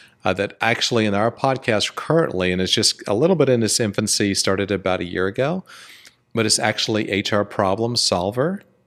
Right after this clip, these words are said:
And that podcast is on all the major channels of the Apples and Spotify. And so you can find us through there. And that, we typically dissect that for, it is small vignettes about different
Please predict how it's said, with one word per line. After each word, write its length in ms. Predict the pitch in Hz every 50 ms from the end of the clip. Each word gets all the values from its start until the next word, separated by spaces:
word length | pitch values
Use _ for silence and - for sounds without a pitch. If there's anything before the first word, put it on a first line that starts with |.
| _ _ _ _ _ _ _ _ _ _ -
And 160 | 95 92 92
that 260 | 98 107 120 - - -
podcast 640 | - 107 101 98 - - 104 98 95 95 - -
is 100 | 92 90
on 200 | 95 92 90 90
all 180 | 90 90 90 87
the 80 | 92
major 320 | 87 90 90 87 - 104 92
channels 640 | - - - 92 85 85 87 85 85 87 87 - -
of 160 | 90 85 -
the 240 | - 90 87 90 95
Apples 440 | 95 90 90 87 - 95 90 87 90
and 100 | 87 87
Spotify. 1000 | - - - 87 87 85 87 - - 92 87 82 85 85 85 82 85 87 85 - - - - - - - - _ -
And 180 | - 90 90 87
so 280 | - - 101 92 92
you 160 | 90 92 92 90
can 140 | - 95
find 260 | 87 - 101 92 95 92
us 140 | 90 -
through 240 | - - - 101 104
there. 300 | 98 98 87 85 85 98
And 160 | 117 110 95
that, 200 | 95 98 107 - - - - - - _ _ -
we 100 | 110 110
typically 540 | - - 180 180 - 180 - - 135 120
dissect 600 | 110 101 104 98 95 95 - - 104 104 - -
that 340 | - 107 98 104 - - -
for, 460 | - - 98 95 95 95 95 92 - - - - - _ _ _ _
it 260 | - 104 107 - -
is 280 | 107 104 98 95 - -
small 420 | - 117 113 107 104 107 107 107
vignettes 720 | 104 - 107 92 92 92 92 104 - - - - - - -
about 560 | - 101 92 101 95 95 98 110 101 90 87
different 540 | 92 104 104 101 - 113 107 107 - - -